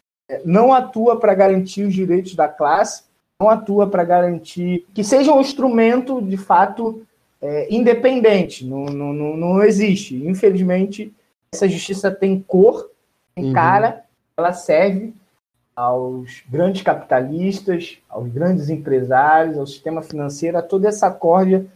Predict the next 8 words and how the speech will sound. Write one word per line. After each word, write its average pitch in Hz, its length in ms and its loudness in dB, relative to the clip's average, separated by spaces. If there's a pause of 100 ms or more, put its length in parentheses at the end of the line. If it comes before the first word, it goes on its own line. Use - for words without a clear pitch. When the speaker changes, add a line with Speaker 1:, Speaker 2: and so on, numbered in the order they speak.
(140)
Speaker 1:
que - 80 -18
segue - 340 -10
explorando 170 840 -2 (300)
e 143 60 -8
massacrando 156 680 -2
a 156 60 -6
nossa 151 280 -4
classe. 110 480 -2